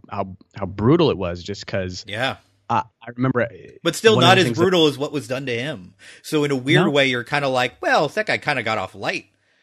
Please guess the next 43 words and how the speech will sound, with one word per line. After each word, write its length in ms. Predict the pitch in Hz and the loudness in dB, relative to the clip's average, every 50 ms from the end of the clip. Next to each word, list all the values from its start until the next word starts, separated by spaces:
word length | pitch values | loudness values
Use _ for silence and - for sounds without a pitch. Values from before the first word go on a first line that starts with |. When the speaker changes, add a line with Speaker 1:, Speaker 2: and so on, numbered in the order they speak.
| _ _ | _ _
Speaker 2:
There 80 | - 202 | -8 -8
was 140 | 160 117 127 | -6 -4 -4
no 80 | 120 110 | -2 0
Speaker 1:
Yeah. 60 | 123 | 4
Speaker 2:
acid 400 | 120 135 147 151 - - 165 156 | 6 6 6 6 4 0 -2 -2
involved. 680 | 156 147 127 131 135 139 135 135 135 131 135 190 - | -2 -2 -2 0 0 2 2 2 2 0 -2 -4 -4
<laughs> 20 | - | 0
Like, 460 | - 165 143 143 - - - - 180 | 0 0 0 0 -4 -14 -18 -18 -12
the 120 | - 151 135 | -8 -8 -6
deaths 320 | 120 151 143 143 - - | -2 0 0 0 -2 -4
were 120 | 135 117 101 | -12 -14 -14
quick. 560 | - - - 175 180 160 156 151 - - - - - | -14 -10 -4 -2 0 0 0 -2 -6 -18 -18 -12 -10
Like, 300 | 160 151 151 147 - _ _ - - - - | -8 -8 -8 -10 -12 _ _ -20 -20 -16 -14
Speaker 1:
Yes. 100 | 95 - | -14 -14
Speaker 2:
it's 140 | - - - - | -14 -12 -10 -10
okay." 360 | - - - 92 90 87 - _ - | -10 -10 -10 -12 -12 -12 -14 _ -8
Speaker 1:
Yes. 320 | - 107 104 87 - - - | -4 -2 -2 -2 -4 -6 -12
Speaker 2:
<laughs> 40 | - - - - - - - - - - - - | -12 -12 -14 -16 -18 -18 -18 -14 -12 -12 -8 -2
Speaker 1:
But 100 | - 131 | 0 0
it's 100 | 135 131 | 0 0
still, 140 | - 180 165 | 0 0 0
it 120 | 156 151 151 | 2 2 0
was, 160 | 143 139 131 | 0 -2 -2
it 80 | - 139 | -2 -4
was 140 | 143 139 135 | -4 -2 -2
one 100 | 151 160 | -2 -2
of 80 | 156 | -2
those 140 | 143 135 - | -2 -4 -6
things 200 | - 147 139 123 | -6 -6 -6 -4
where, 140 | 123 120 117 | -4 -4 -4
you 140 | 110 127 127 | -4 -4 -4
know, 240 | 104 95 85 - - _ _ _ _ - - | -4 -4 -6 -10 -14 _ _ _ _ -10 -8
I 100 | 92 117 | -6 -6
think 240 | - - 151 123 117 | -4 -4 -6 -6 -6
because 600 | 123 110 - - - 123 117 110 101 95 - - _ _ _ _ _ _ _ _ _ _ _ _ _ _ | -8 -10 -8 -6 -4 -2 0 -2 -2 -4 -8 -16 _ _ _ _ _ _ _ _ _ _ _ _ _ _
throughout 360 | - - 131 131 147 202 170 | -10 -4 -2 0 0 0 -2
the 80 | 135 | -4
film, 240 | 113 - 127 113 101 | -4 -2 -2 -2 -2
we're 80 | 110 120 | -4 -4
kind 240 | - - 156 147 117 | -4 -4 -2 -2 -2
of 100 | 87 90 | -4 -4
rooting 320 | 92 104 131 143 120 95 | -4 -2 -2 -2 -2 -4
for, 540 | - - 92 87 82 80 78 78 82 101 | -6 -8 -8 -8 -6 -8 -8 -10 -12 -14